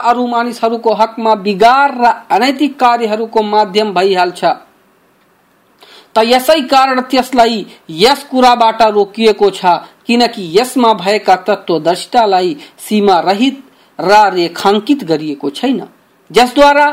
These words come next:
यो थाहा पाइयोस् कि कति विलाप आदि गरेमा यो हराम हुन्छ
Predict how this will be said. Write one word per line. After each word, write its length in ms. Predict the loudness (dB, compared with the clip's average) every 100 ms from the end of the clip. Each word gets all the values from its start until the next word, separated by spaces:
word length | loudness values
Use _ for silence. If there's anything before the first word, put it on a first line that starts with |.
| -4 _ -16
यो 280 | 0 2 2 2
थाहा 220 | 2 2
पाइयोस् 640 | 2 2 2 0 -2 -4 -16 _ _
कि 180 | -2 2 2 -2 -10 _ _ _
कति 380 | 0 0 0 0
विलाप 800 | 2 0 2 4 4 0 -4 -18 -4 2
आदि 460 | 2 2 -2 -6 -6 -12 _ -2
गरेमा 640 | 0 2 2 0 -2 -4 _ -8
यो 180 | -2 0
हराम 340 | 0 -2 -4
हुन्छ 320 | -10 -14 -16